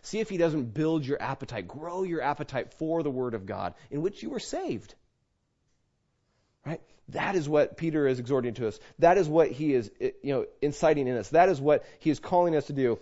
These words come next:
And he says, and, and he throws this little thing in there. Just, it's like the little knife in the belly. Or that he says, "If,"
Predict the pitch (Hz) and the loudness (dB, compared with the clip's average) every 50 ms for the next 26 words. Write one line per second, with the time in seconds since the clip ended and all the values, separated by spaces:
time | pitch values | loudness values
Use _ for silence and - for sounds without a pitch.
0 | - - - - 165 180 170 - 185 175 151 - - 170 170 - 175 180 175 - | -6 -10 -2 0 2 2 4 4 4 4 4 4 2 2 2 2 2 2 2 4
1 | - 196 214 233 175 180 156 - 190 196 180 - - 196 180 180 175 160 147 131 | 6 6 6 6 6 2 2 2 4 4 4 4 4 2 4 4 2 2 2 0
2 | 127 156 - - 160 - 175 165 - 165 165 190 180 147 117 123 147 147 - 123 | 0 -4 -6 -6 -4 -4 -4 -4 -2 -2 -2 -2 -2 -2 -2 -2 -4 -4 -4 -4
3 | 110 110 110 87 80 - - - - - - - 127 120 110 107 202 202 196 160 | -2 0 0 0 0 -2 -6 -8 -10 -10 -12 -10 -8 -8 -6 -4 -2 -2 -2 -2
4 | 131 - - - - - 151 170 175 147 165 170 147 180 170 151 - - - - | -2 -6 -14 -12 -4 2 4 4 4 4 2 0 2 2 2 0 0 -4 -16 -20
5 | _ _ _ _ _ _ _ _ _ - 254 294 277 196 147 - - - - - | _ _ _ _ _ _ _ _ _ -8 0 4 4 4 4 4 -2 -10 -20 -20
6 | - - | -20 -20